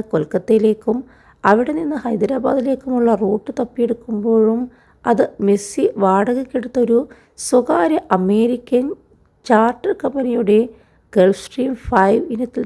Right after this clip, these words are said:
തന്നെയുള്ള മറ്റൊരു വിമാനമാണ് എന്ന് അറിഞ്ഞതുമില്ല. കൽക്കത്ത വിമാനത്താവളത്തിൽ നിന്ന് മെസ്സിയുടെ വിമാനം ടേക്ക് ഓഫ് ചെയ്യുന്നു എന്ന വിവരണത്തോട് ചാനലുകൾ കൊടുത്ത ദൃശ്യങ്ങളിൽ വ്യക്തമായി കാണാവുന്ന എൻ ഫൈവ്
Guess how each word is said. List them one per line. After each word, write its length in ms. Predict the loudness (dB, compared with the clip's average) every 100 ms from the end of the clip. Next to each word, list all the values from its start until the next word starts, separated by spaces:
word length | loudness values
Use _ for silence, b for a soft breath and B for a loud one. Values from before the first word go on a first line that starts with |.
| -4
തന്നെയുള്ള 440 | -2 0 0 0 -2 -6 b b 0 2
മറ്റൊരു 380 | 2 0 -4 -2
വിമാനമാണ് 580 | -2 -2 -2 -2 -2 0 -2
എന്ന് 160 | -2 -4 -8 -8
അറിഞ്ഞതുമില്ല. 600 | -6 -4 -4 -6 -6 -2 -4 -4 b b b b _
കൽക്കത്ത 420 | 4 4 4 2 4 4
വിമാനത്താവളത്തിൽ 800 | 4 2 0 -2 0 0 0 -2
നിന്ന് 220 | 0 0 -2 0
മെസ്സിയുടെ 440 | -4 -4 0 2 4
വിമാനം 440 | 2 0 0 0 -2 -4 -10 -4
ടേക്ക് 280 | -2 -2 -4
ഓഫ് 140 | -6 -2
ചെയ്യുന്നു 360 | 0 2 2 -2 -4
എന്ന 180 | -2 -2 -2 -6 -10
വിവരണത്തോട് 720 | -4 -4 -2 -4 -2 0 2 0 -4 b b b -6 2
ചാനലുകൾ 520 | 4 4 0 -2 -4 0
കൊടുത്ത 260 | -2 -2 -6
ദൃശ്യങ്ങളിൽ 580 | -6 -8 -6 -6 -2 -2 -4 -6
വ്യക്തമായി 580 | -8 _ -6 -2 -2 -2
കാണാവുന്ന 520 | -2 0 0 0 0 -2 -4 b b b b b _ 2
എൻ 100 | 2 0 -6 b b b b _ _
ഫൈവ് 280 | 2 4 6